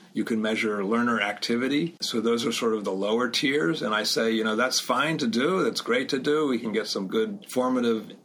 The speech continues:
information from that. But you can't validate your learning based on that. And then we move up, uh, to tier three, which is getting learner perceptions.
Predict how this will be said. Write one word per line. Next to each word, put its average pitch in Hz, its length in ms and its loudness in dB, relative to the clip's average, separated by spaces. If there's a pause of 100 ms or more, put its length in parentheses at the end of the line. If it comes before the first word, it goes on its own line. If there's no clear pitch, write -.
information 113 720 -2
from 139 220 -4
that. 151 340 -2 (360)
But 127 200 -8
you 117 100 0
can't 135 320 0
validate 117 600 2
your 104 180 -4
learning 110 460 0
based - 320 -8
on - 140 -12
that. 90 200 -8
And 110 120 0
then 123 100 2
we 113 140 4
move 120 280 4
up, 131 280 0 (560)
uh, 104 460 0 (100)
to 107 640 0
tier 120 300 2
three, 127 480 2
which 117 320 2
is 104 440 0
getting 113 380 0
learner 120 340 2
perceptions. - 840 -4